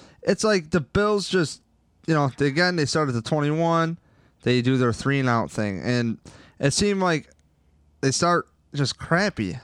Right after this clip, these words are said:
Another fourteen-yard drive start. You know, then they finally get the ball in the forty-three and get some points. You know, there was no turnovers.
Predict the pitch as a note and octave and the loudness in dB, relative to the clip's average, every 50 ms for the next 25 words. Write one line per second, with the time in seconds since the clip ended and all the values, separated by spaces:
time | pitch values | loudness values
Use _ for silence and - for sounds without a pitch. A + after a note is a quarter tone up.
0 | - - A#2 B2+ C#3 D3+ D#3 C#3+ - - - D#3+ E3+ D#3+ D3 D#3 E3 D#3+ D#3 D#3 | -10 -6 -2 0 0 2 0 -2 -2 -2 -2 0 0 0 0 0 0 0 0 0
1 | D3+ D3 C#3+ C3+ C3 C3+ C3+ C3 B2+ A#2+ - - A#2+ A2 G#2+ G2 - - B2 B2 | 0 0 0 0 2 2 2 2 2 0 0 0 0 0 2 0 -2 -2 0 0
2 | C3 C3+ C#3+ D3+ D3+ C#3+ B2+ - - G3+ B3 C4 C4 B3 A3+ A3+ - G#3 F#3+ G#3+ | 0 0 0 0 0 -2 -2 0 0 0 0 0 -2 -2 -2 -2 -2 -2 0 0
3 | G#3 G3+ F3 D#3 - F3+ F#3 F3+ E3 D3+ - D3 C#3+ A#2+ G#2 G#2 A2+ C3 - _ | 0 0 0 -2 -2 0 0 0 0 0 0 0 0 0 0 0 -4 -6 -8 _
4 | _ _ _ _ _ - C3+ C#3+ D3+ D#3 - - D3 A#2+ B2+ B2 F#2 D2 E2+ - | _ _ _ _ _ -2 0 0 0 0 0 -2 -4 -2 -4 -4 -4 -6 -8 -10
5 | - - E3 F#3+ G#3+ A3 G3+ - - - - - - F3 F#3 E3+ C3+ C#3 D#3+ F3+ | -4 -2 0 0 0 0 -2 -4 -10 -20 -20 -6 -2 0 0 0 0 0 0 0
6 | G#3 C4 C#4 A3 F#3+ G#3 G3+ F#3+ D#3+ C3 A2 G2+ G2 G#2 A2 C#3 E3 - - | 0 0 0 0 0 2 2 2 2 2 2 2 2 2 2 2 2 0 -4